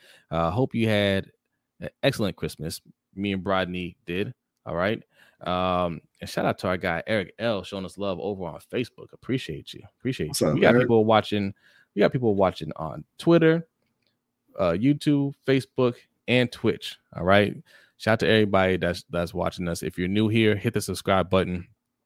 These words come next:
Speaker 1: You know, we, we're still, you know, still shaking off the dust a little bit, you know. Um, you know, B, B's still adjusting to, to American time. He was actually over in Japan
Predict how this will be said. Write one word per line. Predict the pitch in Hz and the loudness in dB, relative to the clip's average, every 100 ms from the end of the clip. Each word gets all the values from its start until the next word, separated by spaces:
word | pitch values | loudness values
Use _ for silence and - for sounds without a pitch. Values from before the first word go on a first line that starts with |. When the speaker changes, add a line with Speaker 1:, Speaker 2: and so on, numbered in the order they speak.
| _ _ | _ _
Speaker 1:
You | - 156 | -2 2
know, | 127 | 4
we, | 147 | 2
we're | - 156 | 2 0
still, | - 160 - _ | 2 0 0 _
you | 165 | -2
know, | |
still | 175 - 175 175 _ _ _ | 0 4 2 2 _ _ _
shaking | - - 160 | -4 0 4
off | 156 143 | 4 4
the | |
dust | 131 127 131 | 4 4 6
a | |
little | 123 123 123 | 4 6 6
bit, | 113 139 90 - | 6 4 4 -4
you | 131 | -2
know. | 131 139 151 - | 0 0 -2 -4
Um, | 110 107 104 101 107 _ _ - _ _ | 0 2 0 -2 -8 _ _ -20 _ _
you | 120 | 2
know, | |
B, | 92 120 135 | 4 4 4
B's | 76 120 127 | 2 0 0
still | - 135 131 | 4 6 6
adjusting | 120 123 - 127 117 | 4 0 2 -2 0
to, | 123 110 - - | 0 2 0 -2
to | 123 | -2
American | 110 110 117 | 0 0 0
time. | 107 127 | 0 0
He | 127 | 0
was | 113 - | -2 0
actually | 120 - 139 127 _ | -4 -2 -2 -2 _
over | 135 170 123 127 - | 4 4 4 2 2
in | 139 135 | 0 2
Japan | - 117 147 165 85 | 0 0 0 0 0